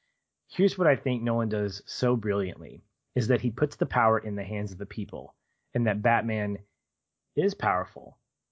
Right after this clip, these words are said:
but he doesn't kill everybody. There's that big street fight that everybody's attacking everybody, and he gets into the middle of it with Bane, which, by the way, let me just say this. I think the choreography of the, of, of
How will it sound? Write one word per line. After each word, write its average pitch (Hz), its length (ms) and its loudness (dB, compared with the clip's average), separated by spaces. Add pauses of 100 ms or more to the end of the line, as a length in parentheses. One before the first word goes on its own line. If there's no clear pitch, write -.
(260)
but 117 100 -2
he 170 60 0
doesn't 185 240 0
kill 90 220 -6
everybody. 87 560 -4 (760)
There's 151 160 6
that 120 260 0
big 165 440 4
street 131 360 -2
fight 95 360 0 (460)
that 107 180 -4
everybody's 117 580 2 (300)
attacking 117 400 -2
everybody, 107 360 0
and 98 100 -8
he 139 140 -6
gets 131 220 -2
into 120 160 0
the 101 60 -2
middle 104 240 -2
of 123 100 2
it 127 100 0
with 98 140 -4
Bane, 127 280 0
which, 110 220 -8
by 170 160 4
the 147 100 4
way, 110 180 0
let 175 140 -2
me 254 100 -4
just - 260 -6
say 117 160 2
this. 90 420 -8 (500)
I 185 160 4
think 143 420 -2 (380)
the 120 80 -4
choreography 135 840 2 (540)
of 110 220 -2
the, 110 320 -4
of, 107 140 -2 (600)
of 95 160 -8